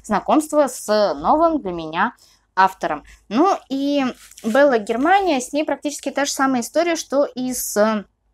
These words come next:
"Бременем страстей человеческих" Сомерсета Моэма. В какой-то момент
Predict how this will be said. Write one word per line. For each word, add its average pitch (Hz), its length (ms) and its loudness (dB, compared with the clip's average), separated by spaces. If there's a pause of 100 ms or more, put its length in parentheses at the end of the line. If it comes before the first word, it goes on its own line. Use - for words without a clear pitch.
(240)
"Бременем 233 460 0
страстей 208 520 -4
человеческих" 202 600 -2
Сомерсета 226 540 -4
Моэма. 185 380 0
В - 40 -20
какой-то 277 380 0
момент 277 420 0